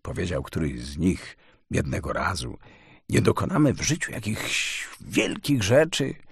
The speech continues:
to chyba tylko przez wyjątkową złośliwość losu". Jakie to miały być wielkie rzeczy, których dokonać pragnęli? Z tego zdawano sobie sprawę w sposób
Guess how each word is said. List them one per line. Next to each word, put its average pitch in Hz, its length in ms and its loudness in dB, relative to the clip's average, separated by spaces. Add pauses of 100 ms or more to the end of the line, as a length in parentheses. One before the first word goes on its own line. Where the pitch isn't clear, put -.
(420)
to 139 120 4
chyba 104 260 8
tylko 90 320 2
przez 92 260 2
wyjątkową 90 760 2
złośliwość - 760 -4
losu". - 460 2 (1400)
Jakie 120 320 -2
to - 140 -2
miały 101 340 -2
być 104 300 -2
wielkie 107 520 -2
rzeczy, - 380 -6 (840)
których - 300 -6
dokonać 90 540 2
pragnęli? 69 800 -4 (1120)
Z - 100 0
tego 76 300 -4
zdawano 78 440 -6
sobie 64 280 -6
sprawę 62 560 -4
w - 40 -8
sposób - 580 -8